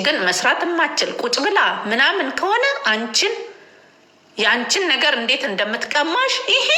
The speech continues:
ያለች እያሳሳቀች ማለት ነው <laughs> ታስጨርስሻለች። ዘመዶቿን ሰብስባ ታዘርፍሻለች፣ ታስገድልሻለች። ይሄ የታወቀ ነው። ደግሞ ዘመዶች ብዙ አሉ። <laughs> ሲወልዱ አስር ዘጠኝ ነው የሚወልዱት አንድ ሰው እንኳን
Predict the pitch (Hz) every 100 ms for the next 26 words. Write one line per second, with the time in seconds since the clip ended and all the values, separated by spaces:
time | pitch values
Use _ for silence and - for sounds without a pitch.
0 | 762 784 - 679 740 679 807 679 285 262
1 | 311 - 233 233 - 226 247 240 - 254
2 | 190 196 190 170 - - - - - -
3 | - - 392 - - 247 - - 240 226
4 | - 233 196 190 196 214 208 220 220 247
5 | 226 233 220 233 254 196 180 190 185 190
6 | - 196 185 220 - - - - - -
7 | 214 214 190 185 202 208 - - - -
8 | - - - - 240 269 - - 208 208
9 | 220 - - 247 - - - - 214 226
10 | 226 214 220 285 294 294 403 523 539 294
11 | 240 403 370 - - - - - - -
12 | - 349 330 311 254 226 - - 415 392
13 | 277 330 381 359 294 220 226 208 196 240
14 | 220 196 190 196 190 190 190